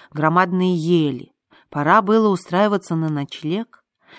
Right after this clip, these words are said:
Крэк недаром получил прозвище «разорителя гнезд». Через минуту он был уже на вершине дерева.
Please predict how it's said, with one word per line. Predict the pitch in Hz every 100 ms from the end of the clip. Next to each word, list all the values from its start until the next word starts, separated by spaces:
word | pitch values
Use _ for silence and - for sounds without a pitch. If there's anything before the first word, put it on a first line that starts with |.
| - _
Крэк | - 190 196
недаром | 202 190 185 254 311
получил | 233 175 160 - 156
прозвище | 175 170 147 147 - 147 -
«разорителя | - 180 175 196 165 147 175 180
гнезд». | 196 196 143 - - _ _ _
Через | - 165 156
минуту | 156 175 277 320 311 285 - _
он | - 302 330 247
был | 214 269
уже | 185 160 226
на | 180
вершине | 151 147 - 208 156
дерева. | 123 135 131 120 -